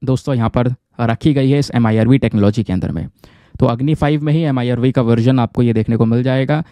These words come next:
इस तरीके से रॉकेट को रेडी किया गया है। ये इसकी डिप्लॉयमेंट प्रोफाइल मैंने आपको बता दिया, रॉकेट ऐसे लॉन्च होगा और वॉरहेड एंड में जाते-जाते चारों तरफ बिखर जाएंगे। तो जो टेक्नोलॉजी है वो कन्फ्यूज हो जाएगी, भाई मुझे कौन से वॉरहेड को ख़त्म करना है स्टार्टिंग में।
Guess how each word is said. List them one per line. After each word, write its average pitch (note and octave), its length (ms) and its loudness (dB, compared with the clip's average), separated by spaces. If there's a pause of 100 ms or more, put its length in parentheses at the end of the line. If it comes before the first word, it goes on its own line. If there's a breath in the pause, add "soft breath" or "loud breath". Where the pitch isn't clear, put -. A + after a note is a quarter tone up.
(260 loud breath)
इस D#3+ 200 0
तरीके D3 320 0
से C#3 120 -2
रॉकेट B2 280 -2
को B2 140 2
रेडी A2+ 240 -2
किया C#3 220 -2
गया C3+ 160 0
है। C#3 140 2 (760)
ये C#3 80 2
इसकी D3 200 2
डिप्लॉयमेंट B2+ 440 0
प्रोफाइल B2+ 300 -2
मैंने B2+ 140 0
आपको A#2 160 -2
बता A#2+ 240 0
दिया, C#3+ 160 2
रॉकेट A#2+ 260 0
ऐसे A#2+ 180 -2
लॉन्च A#2+ 260 0
होगा C#3+ 180 2
और D#3 100 2
वॉरहेड A#2+ 460 0 (180)
एंड B2 200 2
में B2+ 100 4
जाते-जाते A#2 600 0 (140)
चारों A#2 220 0
तरफ C#3+ 220 0
बिखर A2 280 -4
जाएंगे। F#2+ 340 -6 (540 soft breath)
तो A#2+ 100 4
जो A#2 120 4
टेक्नोलॉजी B2 520 0
है D3 120 2
वो C#3+ 180 0
कन्फ्यूज B2+ 400 0
हो C3+ 40 0
जाएगी, C3+ 320 0
भाई C#3+ 140 2
मुझे C3+ 200 2
कौन B2 200 2
से B2 140 -2
वॉरहेड A#2 320 0
को C#3+ 100 2
ख़त्म A#2+ 300 -6
करना A#2+ 260 -4
है A#2 40 0
स्टार्टिंग G2+ 400 -4
में। - 100 -4